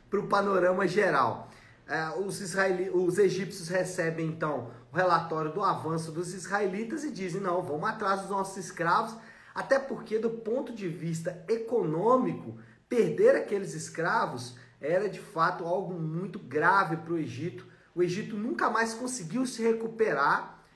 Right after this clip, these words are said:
dessa perda, né? Nesse período, <clears throat> o Egito era um grande império,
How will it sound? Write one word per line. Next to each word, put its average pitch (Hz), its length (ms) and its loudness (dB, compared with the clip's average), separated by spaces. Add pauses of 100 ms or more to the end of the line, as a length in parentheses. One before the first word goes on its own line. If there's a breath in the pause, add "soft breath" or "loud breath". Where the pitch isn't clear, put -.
(140 loud breath)
dessa 165 300 -2
perda, 175 460 -2
né? 165 280 -2
Nesse 196 240 -4
período, 165 640 2
<clears throat> - 1400 -16
o 180 100 2
Egito 180 340 2
era 170 120 0
um 165 100 0
grande 214 340 -2
império, 185 580 -2